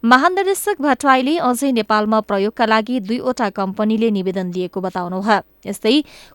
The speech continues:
कोभ्याक्स र हालै खरिद गरिएको खोप दुई साताभित्र नेपाल भित्रिने भएको छ,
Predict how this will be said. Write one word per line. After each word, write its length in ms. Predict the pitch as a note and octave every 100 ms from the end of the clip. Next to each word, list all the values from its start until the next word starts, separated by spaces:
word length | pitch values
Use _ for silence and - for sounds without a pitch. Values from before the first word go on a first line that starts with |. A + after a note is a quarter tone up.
| -
कोभ्याक्स 500 | C4+ D4 E4 - F#4
र 20 |
हालै 360 | E4+ B3 A#3 D4+
खरिद 300 | C#4+ C#4 A3
गरिएको 420 | A3 A3 - C#4 D#4 - -
खोप 380 | - B3+ B3+
दुई 340 | A3+ F3+ F#3+ C#4+
साताभित्र 600 | - C#4+ C4+ B3+ B3+ C4
नेपाल 400 | A3+ G#3+ G#3 G3
भित्रिने 420 | G3+ G#3 G3 F#3
भएको 360 | F3+ F3+ E3+ G3+
छ, 220 | - G#3+